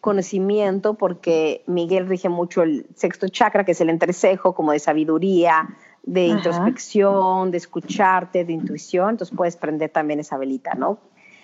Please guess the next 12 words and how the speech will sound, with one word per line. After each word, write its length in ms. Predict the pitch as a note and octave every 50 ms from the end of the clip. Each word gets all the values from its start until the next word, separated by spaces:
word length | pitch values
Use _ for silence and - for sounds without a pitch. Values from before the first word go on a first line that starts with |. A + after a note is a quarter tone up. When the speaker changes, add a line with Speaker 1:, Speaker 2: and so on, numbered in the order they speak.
| - -
Speaker 2:
Ok. 260 | - G3+ G3+ G3+ - G#3
Speaker 1:
Em, 720 | G#3+ A3 A3 A3 G#3+ G#3 G#3 G3+ G3+ G#3 G3+ G3+ G3+ G3 F#3 _ _ _ _ _ _ _ _
cuando 840 | _ A#3 A#3 A#3 A3+ A3 A3+ A3+ A3 A3 A3+ A3+ A3 A3 A3 A3 G#3+
es 200 | - - C4+ -
lunes, 680 | E4+ F4 G4+ G4 F4 D4 C4 A#3+ A#3 B3+ E4+ - - _
rige 300 | G#3 A3 A3 G#3+ A#3 G#3+
Jofiel, 640 | - A3+ G#3+ A3 - D4 C#4+ C4+ B3+ A#3+ A#3+ C4+ G#4 - - _ _ _ _ _
lo 140 | G#3 A3+ G#3+
encontramos 540 | G3 F#3+ G3+ F#3+ F#3+ G#3 G#3 G#3 A3+ G#3+
con 140 | - G#3+ F#3+
colores 380 | F3+ G3 F#3 F#3+ F3+ F#3 F#3 F#3
más 320 | G3+ F#3+ F#3+ G3+ G3 -